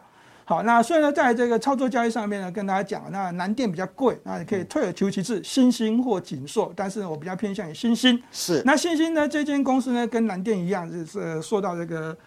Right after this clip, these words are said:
Speaker 1: 呃，外资的持续看好了。
Speaker 2: 对。
Speaker 1: 那看好的理由，我们刚刚已经讲过，是A B F窄板是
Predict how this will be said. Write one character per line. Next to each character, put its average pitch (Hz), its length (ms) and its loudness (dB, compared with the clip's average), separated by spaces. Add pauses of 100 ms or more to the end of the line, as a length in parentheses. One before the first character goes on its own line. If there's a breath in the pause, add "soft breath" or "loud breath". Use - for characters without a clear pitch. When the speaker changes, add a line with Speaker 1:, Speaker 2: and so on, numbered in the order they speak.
(160 soft breath)
Speaker 1:
呃， 151 180 -8
外 208 180 2
资 220 140 -6
的 185 120 -2
持 170 200 -4
续 208 120 0
看 190 240 0
好 131 140 -8
了。 - 120 -16
Speaker 2:
对。 165 100 8
Speaker 1:
那 185 160 2
看 254 160 2
好 202 100 2
的 175 100 -2
理 160 120 0
由， 165 120 2
我 156 60 -4
们 156 100 -8
刚 180 120 -6
刚 180 40 -6
已 180 40 -6
经 180 80 -6
讲 170 120 -10
过， 175 160 -6
是 180 200 -8
A 226 100 6
B 220 160 6
F 208 240 2
窄 170 220 -6
板 147 240 -4
是 180 120 -10